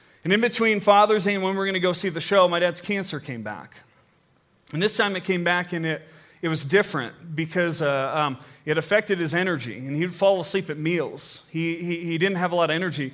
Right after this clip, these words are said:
It affected his strength, and he couldn't really walk very far anymore. He couldn't,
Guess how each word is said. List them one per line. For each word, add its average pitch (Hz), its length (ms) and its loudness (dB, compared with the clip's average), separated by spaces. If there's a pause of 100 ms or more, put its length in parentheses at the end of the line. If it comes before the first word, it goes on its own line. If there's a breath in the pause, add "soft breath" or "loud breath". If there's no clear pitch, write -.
(280 loud breath)
It 160 80 2
affected 196 380 4
his 160 100 -2
strength, 190 360 -2
and 160 60 -2
he 160 60 -2
couldn't 196 260 2
really 180 240 2
walk 180 380 2
very 156 240 2
far 147 320 2
anymore. 139 420 -2
He 139 60 -2
couldn't, 185 320 0